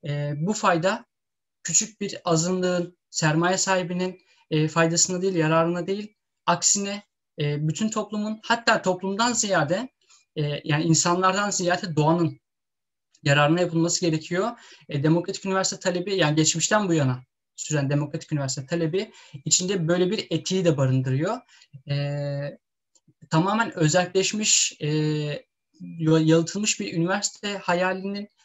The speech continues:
içinde büyük oranda uzmanlaşma da var. E, özel üniversite talebinin içinde büyük bir, büyük oranda uzmanlaşma da var.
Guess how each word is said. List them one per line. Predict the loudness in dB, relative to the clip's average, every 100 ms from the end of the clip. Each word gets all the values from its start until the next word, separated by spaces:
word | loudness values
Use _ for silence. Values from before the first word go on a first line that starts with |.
| _ _
içinde | -2 0 0 -4 -6
büyük | -4 0 0 2
oranda | 2
uzmanlaşma | 2 2 4 2 2 0 0 0
da | -2 -6 _ _ -6
var. | -2 -4 -6 _ _ _ -6
E, | -4 -2 -4 -6 -4
özel | 0 0 2
üniversite | 0 0 -2
talebinin | -6 -4 -2 -2
içinde | -2 -4 -4 -4
büyük | -6 -6
bir, | -10 -6
büyük | -4 -4 -4
oranda | -4
uzmanlaşma | -4 -2 -2 -2 -6 -6 -4
da | -4
var. | -4 -8